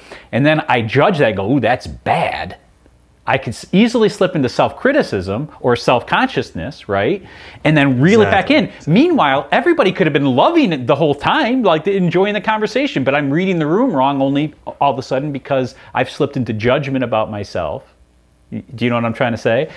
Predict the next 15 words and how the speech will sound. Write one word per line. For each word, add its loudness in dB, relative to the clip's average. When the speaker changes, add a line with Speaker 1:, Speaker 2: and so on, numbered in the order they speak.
Speaker 1:
And 2
then 2
I 2
get 0
so-, -2
you, 2
Speaker 2:
Yeah. -6
Speaker 1:
you -2
see 0
it? 0
So 2
that's, 0
that's 0
Speaker 2:
Yeah. -8
Speaker 1:
anything, -2